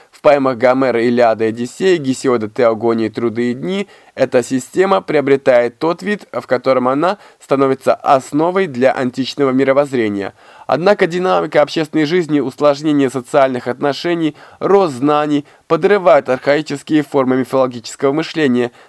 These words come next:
Торговые связи с другими народами и мореходство расширяют кругозор древних греков, знакомство с иноземными мифами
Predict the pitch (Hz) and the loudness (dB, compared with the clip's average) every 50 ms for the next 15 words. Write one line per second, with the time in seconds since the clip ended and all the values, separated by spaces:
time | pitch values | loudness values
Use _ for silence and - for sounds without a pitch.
0 | _ _ - 123 131 123 135 139 135 143 139 139 - 151 147 147 147 143 135 151 | _ _ -2 0 2 2 4 4 4 2 0 0 0 0 0 0 -2 -4 -4 -4
1 | 175 180 156 151 131 127 131 135 151 165 185 190 180 170 170 170 147 - 143 139 | -4 0 0 2 2 2 2 2 0 0 0 0 0 0 0 0 0 0 2 2
2 | 131 135 131 - 175 185 175 - - 180 175 156 156 - - 175 160 165 156 147 | 2 0 0 0 -2 -2 -2 -4 -4 -2 -2 -2 -4 -4 -4 0 2 2 2 0
3 | - - 160 165 170 185 196 190 190 175 151 127 113 123 127 123 113 127 147 156 | 0 -4 -4 -2 0 0 0 2 2 0 0 0 0 -2 -2 0 0 0 -2 -2
4 | 147 165 170 190 196 - 180 175 - - - - - - - - 131 160 165 165 | -2 -2 -2 -2 -2 -2 -2 -4 -4 -8 -18 -20 -20 -20 -18 -8 -4 -4 -2 -2
5 | - 175 151 139 131 135 120 131 135 139 135 135 139 135 123 123 135 131 139 143 | 0 0 0 -2 -2 -6 -6 -2 0 0 0 2 2 0 2 2 0 0 0 0
6 | 175 190 202 - 180 170 170 165 | -2 -4 -4 -4 -2 -2 -2 -2